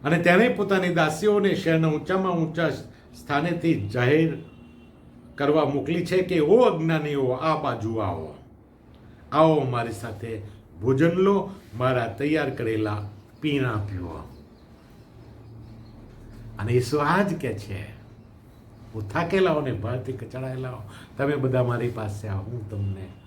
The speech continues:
આરામ આપીશ. તમે સત્ય જાણો અને સત્ય તમને મુક્તિ આપશે." પ્રારંભમાં શબ્દ હતો, શબ્દ ઈશ્વર સાથે હતો, શબ્દ ઈશ્વર હતો.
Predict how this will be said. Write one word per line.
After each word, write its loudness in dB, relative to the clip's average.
આરામ 0
આપીશ. -16
તમે -4
સત્ય 2
જાણો 0
અને -2
સત્ય -8
તમને -8
મુક્તિ -6
આપશે." -16
પ્રારંભમાં 6
શબ્દ -2
હતો, 0
શબ્દ -6
ઈશ્વર 0
સાથે -4
હતો, -2
શબ્દ -6
ઈશ્વર -6
હતો. -12